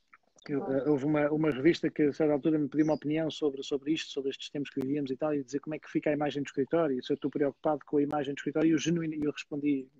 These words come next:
Speaker 1: qualquer coisa deste género, que não estou preocupado, estou preocupado com a imagem dos nossos clientes, porque essa é que vai, de repente, ter implicação. Se, se a imagem deles for muito afetada e se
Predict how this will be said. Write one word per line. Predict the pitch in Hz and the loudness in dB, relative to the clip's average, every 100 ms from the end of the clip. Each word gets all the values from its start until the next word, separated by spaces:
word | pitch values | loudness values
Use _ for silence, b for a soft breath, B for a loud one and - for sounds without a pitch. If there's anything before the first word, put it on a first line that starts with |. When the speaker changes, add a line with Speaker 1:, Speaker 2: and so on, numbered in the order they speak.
| _ | _
Speaker 1:
qualquer | - 131 | -6 -4
coisa | 139 127 | -2 -2
deste | 131 - | -4 -4
género, | 147 - | -6 -6
que | |
não | 147 147 | -6 -6
estou | - 160 131 - | 2 2 2 -2
preocupado, | 151 143 - 156 156 B B | -2 -2 0 -2 -2 B B
estou | B 160 | B 0
preocupado | 165 151 - 156 | 4 4 4 2
com | 156 | 4
a | |
imagem | 156 143 147 | 2 0 -2
dos | 139 | -2
nossos | 151 - | -4 0
clientes, | 165 170 | 0 0
porque | - 175 | 0 0
essa | 160 160 | 2 0
é | |
que | 143 | 2
vai, | 160 156 | 4 4
de | - B B - | 0 B B -14
repente, | - 160 147 | 0 4 6
ter | 151 | 6
implicação. | 147 151 135 - 143 | 4 2 2 -2 -2
Se, | - | 0
se | |
a | 156 | 2
imagem | 160 147 | 2 2
deles | 151 160 | 2 2
for | - 160 | 2 0
muito | 147 | 0
afetada | 151 156 170 160 143 | 2 2 4 4 4
e | 135 | 0
se | - | -2